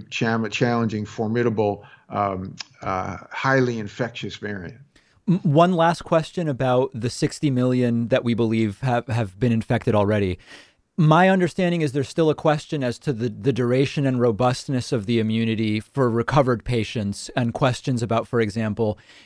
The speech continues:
Speaker 2: if you had a really mild case, is, how does your degree of immunity compare to someone who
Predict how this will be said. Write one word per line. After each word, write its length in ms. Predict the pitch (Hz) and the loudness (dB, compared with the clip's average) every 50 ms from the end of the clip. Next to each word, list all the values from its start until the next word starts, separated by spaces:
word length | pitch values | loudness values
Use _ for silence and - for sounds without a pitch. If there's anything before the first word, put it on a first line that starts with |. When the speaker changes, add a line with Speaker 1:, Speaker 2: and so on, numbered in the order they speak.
| - _ | -8 _
Speaker 2:
if 160 | - 147 - - | 0 0 0 2
you 120 | 156 147 | 2 2
had 180 | 135 151 147 139 | 4 4 4 4
a 60 | 135 | 4
really 300 | 123 143 151 139 139 135 | 4 2 2 2 2 2
mild 420 | 127 131 131 135 139 135 135 131 | 0 0 0 2 2 2 2 0
case, 520 | - - 147 120 117 113 - - - - - _ _ - | -2 -2 0 0 0 -2 -4 -8 -14 -16 -16 _ _ -4
is, 280 | - 139 131 123 123 - 135 | -2 0 0 0 -2 -4 -2
how 180 | 123 147 139 | 2 4 4
does 200 | 131 131 113 110 | 4 2 0 0
your 260 | 135 135 131 127 131 | 2 2 2 2 0
degree 460 | - - 113 113 127 123 127 143 147 143 | -2 -6 -6 -6 -4 0 2 4 4 4
of 100 | 127 131 | 4 2
immunity 400 | 127 123 127 123 120 120 123 - | 0 -2 -2 -2 -2 -2 -4 -4
compare 400 | 120 120 113 - 127 120 113 113 | -4 -6 -4 -2 -2 0 -2 -2
to 100 | - 117 | -2 -4
someone 300 | - - 123 120 117 117 | -4 -4 -2 -2 -2 -2
who 180 | 127 120 117 | -2 -4 -6